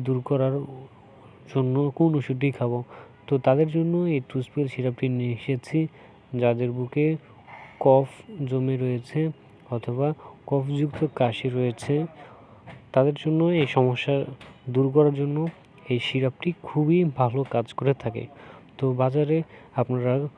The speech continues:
কফযুক্ত কাশি দূর করার জন্য যে সকল কাশির সিরাপ পাবেন, তার মধ্যে অন্যতম একটি ভালো ওষুধ হচ্ছে এই কাশি সিরাপটি। তো এর কোনো পার্শ্ব প্রতিক্রিয়া, এই ওষুধটি তেমন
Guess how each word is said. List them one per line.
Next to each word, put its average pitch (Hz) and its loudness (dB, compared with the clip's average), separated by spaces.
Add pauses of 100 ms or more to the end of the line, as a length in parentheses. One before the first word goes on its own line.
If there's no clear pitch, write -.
(260)
কফযুক্ত 139 2 (140)
কাশি 127 -2 (100)
দূর 131 2
করার 127 2
জন্য 131 -2 (120)
যে 123 0
সকল 151 -2 (560)
কাশির 139 0
সিরাপ 127 0
পাবেন, 127 2 (120)
তার 117 2
মধ্যে 117 -2 (640)
অন্যতম 151 2 (140)
একটি 151 -2 (140)
ভালো 120 0 (100)
ওষুধ 127 -10
হচ্ছে - -4 (720)
এই 147 0 (1300)
কাশি 123 2
সিরাপটি। 123 -4 (1400)
তো - 0 (120)
এর 123 2 (100)
কোনো 175 6 (260)
পার্শ্ব 135 4 (140)
প্রতিক্রিয়া, 131 2 (440)
এই 143 4 (640)
ওষুধটি 143 0
তেমন 131 6